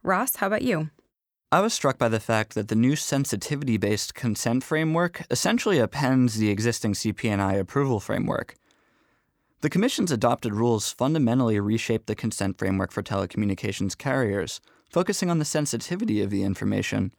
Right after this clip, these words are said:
Speaker 2: rather than on the particular uses and recipients of the information, as the Voice C P N I rules did. As a result, all service providers should carefully review and revise their policies, procedures, and systems for obtaining and tracking customer approval.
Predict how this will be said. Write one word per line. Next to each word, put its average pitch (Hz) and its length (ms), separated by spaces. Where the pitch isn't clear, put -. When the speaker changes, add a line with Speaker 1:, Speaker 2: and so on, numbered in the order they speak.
Speaker 2:
rather 165 320
than 175 240
on 123 180
the 120 60
particular 104 540
uses 117 600
and 104 540
recipients 110 600
of 95 100
the - 140
information, 104 680
as 107 160
the 107 80
Voice 104 260
C 107 140
P - 160
N 104 100
I 120 100
rules 101 380
did. - 280
As 220 160
a 311 80
result, 110 520
all 151 160
service 139 400
providers 113 460
should 104 220
carefully 143 520
review 101 500
and 98 100
revise 98 440
their - 120
policies, 147 720
procedures, 110 800
and 104 140
systems - 680
for 127 200
obtaining 113 500
and 101 80
tracking 101 420
customer - 420
approval. - 520